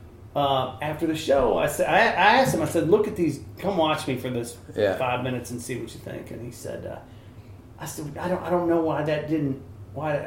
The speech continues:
Speaker 1: it Ben slammed more than Grandma's screen door. That's a great joke." He's
Speaker 2: Yeah,
Speaker 1: like,
Speaker 2: that's a good one.
Speaker 1: he, he goes, "Yeah, it's a great joke, but you forced it."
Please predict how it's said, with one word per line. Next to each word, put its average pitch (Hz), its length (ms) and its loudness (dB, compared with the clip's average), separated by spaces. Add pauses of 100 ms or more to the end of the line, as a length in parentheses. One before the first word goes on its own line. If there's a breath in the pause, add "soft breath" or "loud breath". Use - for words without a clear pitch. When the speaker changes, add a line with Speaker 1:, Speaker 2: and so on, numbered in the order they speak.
(160)
Speaker 1:
it 143 380 -6
Ben 165 260 6
slammed 165 440 0
more 143 180 4
than 135 140 2
Grandma's 135 640 0
screen 214 400 -2
door. 117 280 -4
That's 180 200 -4
a 247 80 -6
great 120 460 -8
joke." 269 340 -4
He's 101 200 4
Speaker 2:
Yeah, - 60 6
Speaker 1:
like, 165 220 8
Speaker 2:
that's 107 260 0
a 92 80 0
good 90 280 6
one. 117 160 -2
Speaker 1:
he, 160 240 6
he 156 60 4
goes, 170 260 6
"Yeah, 233 140 6
it's 170 200 2
a 156 40 0
great 165 280 4
joke, 196 240 2
but 143 140 -2
you 147 140 0
forced 190 560 -2
it." - 200 -8